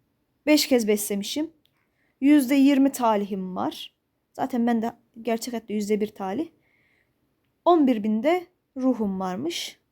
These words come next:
Bu şekilde gözüküyor. Arkadaşlarınızın da verilerini buradan görebilirsiniz. Şu an Amiko üstte. İki bin ruhu, yüzde yirmi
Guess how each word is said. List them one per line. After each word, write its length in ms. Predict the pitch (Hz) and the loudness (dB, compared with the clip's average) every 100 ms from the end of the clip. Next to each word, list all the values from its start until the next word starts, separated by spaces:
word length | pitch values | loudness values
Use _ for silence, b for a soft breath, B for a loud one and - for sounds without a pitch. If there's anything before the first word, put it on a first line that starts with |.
| _ _ | _ _
Bu 60 | 311 | -4
şekilde 360 | 226 208 196 | -4 -4 -6
gözüküyor. 380 | 196 196 - - | -6 -6 -10 -4
Arkadaşlarınızın 880 | 254 285 302 302 - 247 233 220 226 | -2 2 2 2 2 -2 -2 -4 -4
da 220 | 208 190 - | -2 -4 -4
verilerini 600 | 269 262 226 233 285 240 | -2 0 0 0 -2 -4
buradan 260 | 226 269 | -2 0
görebilirsiniz. 640 | 262 233 220 202 208 220 233 | 2 2 0 -2 -8 -12 -12
Şu 260 | - 370 | -6 2
an 220 | 285 294 349 _ _ _ _ _ _ - | 2 2 -4 _ _ _ _ _ _ -2
Amiko 340 | 294 285 220 | 0 0 -4
üstte. 480 | - - - 233 320 - _ _ _ _ _ - | -10 -14 -8 -4 -4 -6 _ _ _ _ _ -12
İki 240 | 302 294 | 0 2
bin 240 | 233 214 | 4 2
ruhu, 360 | 233 311 269 294 | 4 4 2 0
yüzde 380 | 269 302 269 254 | 2 4 2 -2
yirmi 460 | 226 208 190 180 | -2 -4 -8 -12